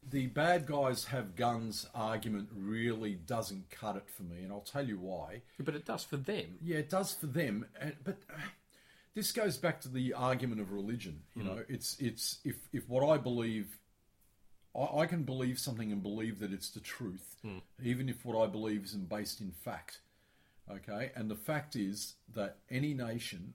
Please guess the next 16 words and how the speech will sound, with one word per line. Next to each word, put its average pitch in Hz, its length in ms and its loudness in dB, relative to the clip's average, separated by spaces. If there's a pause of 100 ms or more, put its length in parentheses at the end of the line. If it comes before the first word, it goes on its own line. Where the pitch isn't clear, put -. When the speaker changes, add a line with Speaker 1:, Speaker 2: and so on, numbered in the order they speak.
(140)
Speaker 1:
like, 110 260 0 (360)
and 117 200 -4
especially 120 380 -4
big 120 240 -2
nations 107 460 -4
like 101 220 0
the 101 100 -2
U 98 200 0
S, 110 220 -6
which - 180 -14
are 90 160 -6 (840)
big, 117 400 2
unwieldy, 107 640 0
hard 113 360 0
to 104 120 -6
administer 98 540 -6